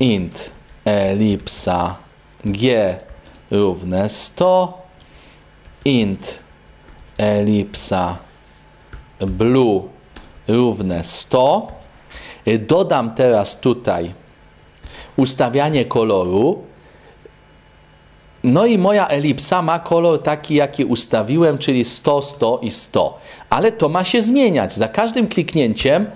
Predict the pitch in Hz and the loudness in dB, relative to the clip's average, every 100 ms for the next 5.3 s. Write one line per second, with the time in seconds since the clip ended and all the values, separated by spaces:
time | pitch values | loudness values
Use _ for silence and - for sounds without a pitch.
0 | - - - - 127 165 - 208 190 139 | -16 -14 -8 0 2 2 2 2 2 2
1 | 165 170 143 135 135 185 202 196 131 101 | 2 4 2 0 2 0 2 2 4 2
2 | 101 110 160 - 151 151 135 143 170 170 | 0 0 0 0 0 2 2 2 0 0
3 | - 139 101 85 - 107 127 139 143 127 | 0 0 0 -2 -4 0 0 0 -2 -4
4 | - 131 127 123 120 - 110 92 92 117 | -2 0 2 2 0 -2 -2 -2 0 0
5 | 143 190 | 0 -2